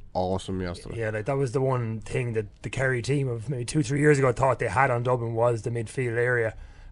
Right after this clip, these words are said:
Speaker 2: Uh, and Fenton showed it in the All-Ireland final last year, where he basically got to grips with David Moran,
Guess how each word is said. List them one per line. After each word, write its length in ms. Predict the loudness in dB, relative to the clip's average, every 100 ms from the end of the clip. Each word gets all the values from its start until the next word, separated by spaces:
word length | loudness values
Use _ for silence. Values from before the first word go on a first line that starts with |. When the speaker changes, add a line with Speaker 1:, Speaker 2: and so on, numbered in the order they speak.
| -4
Speaker 2:
Uh, 340 | 2 4 2 0
and 220 | -4 -4 -2
Fenton 340 | -2 0 -2
showed 300 | 0 2 2
it 20 |
in 60 | 0
the 60 | -2
All-Ireland 360 | 0 0 -2
final 300 | -2 -2 -2
last 320 | 0 0 0 -4
year, 200 | -4 -4
where 300 | -4 -4 -4
he 220 | -6 -8 -12 -6
basically 240 | -4 -4
got 160 | -6 -6
to 60 |
grips 220 | -4 -6 -6
with 100 | -6
David 240 | -4 -4
Moran, 420 | -4 -2 -2 -4